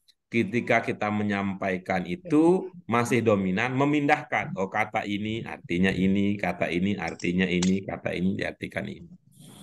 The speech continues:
Jadi, jadi kita coba cara lain ya, cara lain. Pemahamannya diambil, diungkapkan, silahkan dengan bahasa yang, eh, bisa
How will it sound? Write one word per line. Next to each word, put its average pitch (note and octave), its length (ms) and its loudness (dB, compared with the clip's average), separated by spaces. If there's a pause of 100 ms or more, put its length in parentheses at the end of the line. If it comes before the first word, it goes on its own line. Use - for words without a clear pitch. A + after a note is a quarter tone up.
(360)
Jadi, E2 160 -4
jadi - 160 -6
kita F#2 260 2
coba F#2+ 240 4
cara F#2 240 2
lain F#2+ 320 4
ya, F2+ 220 0
cara D#2+ 240 -6
lain. D#2+ 320 -2
Pemahamannya D#3 720 4
diambil, D#3+ 480 2
diungkapkan, C3+ 720 0
silahkan A2 480 0 (400)
dengan A2 320 4
bahasa G2+ 480 2
yang, G2+ 480 0 (500)
eh, - 220 -10
bisa G2+ 420 4